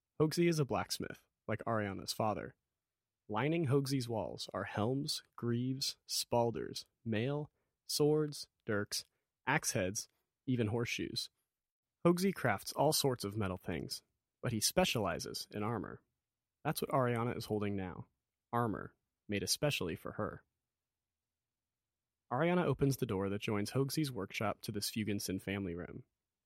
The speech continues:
Right now, Hogsy's four young daughters are playing a rough and tumble game with Ariana's dog Jax, their dolls discarded against a wall.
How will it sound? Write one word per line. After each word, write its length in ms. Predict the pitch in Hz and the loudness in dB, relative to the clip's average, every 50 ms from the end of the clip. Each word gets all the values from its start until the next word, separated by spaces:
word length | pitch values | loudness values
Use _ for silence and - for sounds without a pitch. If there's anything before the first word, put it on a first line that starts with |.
| _ _ _ | _ _ _
Right 180 | 110 117 147 131 | 2 2 2 4
now, 260 | 156 151 156 165 - - _ _ _ _ | 2 0 0 0 -4 -8 _ _ _ _
Hogsy's 360 | 135 135 123 123 117 104 - | 0 2 2 2 -2 -2 -2
four 260 | - - 143 147 156 | 0 2 4 4 4
young 260 | 156 143 143 147 147 135 | 4 4 4 4 2 2
daughters 460 | 120 107 95 - - - - - - - | 2 0 -2 -2 -4 -6 -8 -10 -8 -8
are 80 | 107 | -8
playing 280 | - - 123 110 104 101 | -6 -4 -2 -2 0 0
a 80 | 98 | -2
rough 260 | 98 107 127 147 - - | -2 -2 -2 -2 0 -2
and 140 | 147 131 | -2 -2
tumble 300 | 113 117 147 160 143 117 | 0 0 0 2 0 -2
game 380 | 107 107 82 90 92 110 120 - - | -2 -4 -6 -6 -6 -6 -8 -8 -10
with 140 | - - - - 113 | -12 -12 -8 -4 -2
Ariana's 520 | 117 120 135 135 131 123 120 120 113 - | 0 0 0 0 0 0 -2 -2 -2 -2
dog 320 | - 110 104 101 98 98 - | -2 -2 -2 -2 -4 -6 -2
Jax, 460 | - 120 101 - - - - - - _ _ _ _ _ _ _ | -2 -2 -2 -2 -6 -8 -8 -8 -8 _ _ _ _ _ _ _
their 120 | - 107 110 | -2 -2 0
dolls 380 | 110 120 127 127 107 101 - | 2 2 2 2 2 0 -2
discarded 520 | - 101 - - - 117 107 104 101 95 98 | -4 -4 -6 -2 0 0 0 2 0 -2 -4
against 320 | 101 92 95 - - - | -6 -4 -4 -4 -4 -4
a 40 | 90 | -2
wall. 360 | 92 92 92 87 - - | -2 -2 -4 -6 -8 -14